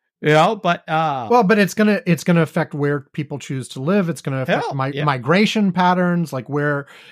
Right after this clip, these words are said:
Speaker 2: where, whenever somebody's thinking about where to take a job, it's gonna be one of the considerations. From an international point of view,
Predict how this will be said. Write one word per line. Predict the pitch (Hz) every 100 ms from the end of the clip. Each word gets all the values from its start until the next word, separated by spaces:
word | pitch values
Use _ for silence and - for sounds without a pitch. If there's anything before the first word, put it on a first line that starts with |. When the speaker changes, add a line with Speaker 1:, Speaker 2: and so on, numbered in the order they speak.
| -
Speaker 2:
where, | 156 170 165
whenever | 165 185 226 226
somebody's | 220 214 190 165
thinking | - 202 196
about | 170 151 135
where | 139
to | 123
take | - 127
a | 123
job, | 120 170 190 165
it's | 156
gonna | - 131
be | 131
one | 131 131
of |
the | 127
considerations. | 135 123 - 120 147 208 202 180 170 - - _
From | - 202
an | 175 160 170
international | 165 151 151 202 220 214 190
point | - 196
of | 180
view, | 165 185 180 180